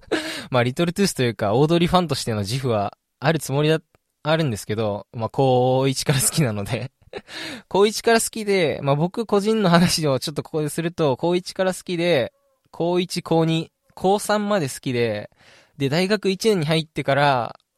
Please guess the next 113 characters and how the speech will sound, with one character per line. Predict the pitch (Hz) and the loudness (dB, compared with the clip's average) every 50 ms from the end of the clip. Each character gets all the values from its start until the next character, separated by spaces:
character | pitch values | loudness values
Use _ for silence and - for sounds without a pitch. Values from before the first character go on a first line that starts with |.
| _ _ _ | _ _ _
あ | 131 135 139 | -4 -2 0
の、 | 131 | 2
あ | 139 | 0
ん | 160 | 0
ま | 175 170 | 0 -2
聞 | - - | -4 -2
か | - 180 | -2 -2
な | 190 170 | -2 -2
か | 147 | -4
っ | - | -6
た | - 113 | -6 -6
ん | 110 | -6
で | 110 | -8
す | - - | -8 -10
け | 120 113 | -6 -4
ど、 | 135 131 120 107 95 - _ _ _ _ | -2 -2 -2 -2 -6 -10 _ _ _ _
あ | 110 107 | -10 -8
の、 | 107 104 | -4 -2
ラ | 107 120 | -2 -2
ジ | 113 110 | -2 -4
オ | 110 95 | -6 -8
と | 101 | -6
か | 92 98 | -8 -8
も。 | 95 95 90 - - | -8 -8 -10 -14 -8
だ-、 | 110 131 139 - - 78 - _ - | -6 -4 -4 -4 -8 -14 -20 _ -14
一 | 151 - 180 | -10 -6 -4
年 | 185 196 190 151 | -2 -2 -2 0
間 | 127 120 | -2 -2
離 | 127 131 147 156 | 0 2 0 0
れ | 143 135 | 0 -2
た | - 120 | -4 -6
ん | 120 | -6
で | 123 | -6
す | - - | -6 -6
け | 170 170 | -4 0
ど、 | 202 104 98 - - - - - - - - _ _ | 2 2 0 0 -4 -12 -20 -20 -20 -20 -20 _ _
そ | - - 131 | -8 -6 -4
の | 127 123 | -2 -2
二 | 127 131 | -2 -2
千 | - 156 135 117 | 0 -2 -2 -2
十 | 107 117 | -4 -4
八 | 113 131 - - 123 | -4 -4 -4 -4 -4
年、 | 113 107 95 98 107 | -4 -4 -4 -6 -8
僕 | 120 123 - 135 | -8 -4 -2 0
が | 123 | 2
大 | 120 127 135 135 | 2 2 2 2
学 | 139 131 139 | 0 -2 -4
二 | 127 131 | -4 -2
年 | 135 139 147 135 | -2 -4 -4 -4
生 | - 117 | -4 -6
の | 113 - | -6 -4
頃 | - 123 123 - | -2 -4 -2 0
か | - 139 | 0 2
ら、 | 156 165 165 156 | 4 4 4 2
そ | 135 - 131 | 2 -2 -4
の | 120 | -4
ひ | 110 117 | -2 -2
ら | 113 120 | -2 0
が | 113 117 | 0 0
な | 120 120 110 104 - - | -2 -2 -4 -6 -10 -10
け | - 139 | -4 -4
や | 123 107 | -4 -4
き | - - | -4 -10
っ | _ | _
て | _ - 95 | _ -12 -10
い | 95 | -10
う、 | - - | -10 -10
ま | 117 123 117 | -6 -6 -6
あ、 | |
そ | - - | -4 -2
の | 147 160 | -2 -2
頃 | 151 160 139 120 | 0 -2 -2 -2
名 | 113 113 | -2 -2
前 | 120 131 135 | -2 -2 -2
知 | - - 131 | -2 -2 -2
り | 143 | 0
ま | 143 147 | 0 0
せ | 143 160 | 0 -2
ん | 135 | -4
で | 110 | -4
し | - | -6
た | - 107 | -6 -6
け | 92 107 | -6 -4
ど、 | 104 107 104 101 - - - - | -4 -4 -4 -4 -6 -8 -10 -6
な-、 | 127 117 107 | -4 -2 0
ど | 107 147 170 | 2 4 4
う | 175 | 4
や | 165 165 | 4 4
ら | 175 170 151 127 98 - - _ | 4 4 4 2 0 -4 -8 _
ア | 123 143 | 2 2
イ | 156 147 | 2 4
ド | 135 127 | 2 0
ル | 113 107 | -2 -2
と | - 117 113 110 107 101 | -2 -2 -2 -2 -2 0
バ | 104 117 127 | 0 0 2
ラ | 127 | 4
エ | 196 156 | 2 0
テ | - - 131 | 2 -2 -2
ィ | 110 | -2
を | |
や | 110 117 | -2 -4
っ | 123 | -6
て | 135 156 | -6 -4
る | 139 143 | -2 -2
ら | 139 135 | -2 -2
し | - 156 135 | -2 -6 -6
い | |
っ | 127 | -6
て | - 117 | -6 -6
い | 110 | -6
う | 107 | -4
の | 101 98 98 | -4 -6 -8
を、 | - | -8